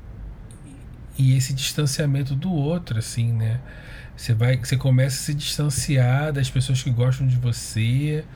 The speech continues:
das pessoas que você gosta, é, é, você de alguma forma, é,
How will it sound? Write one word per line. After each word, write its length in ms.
das 120
pessoas 360
que 100
você 260
gosta, 920
é, 440
é, 600
você 300
de 80
alguma 300
forma, 680
é, 680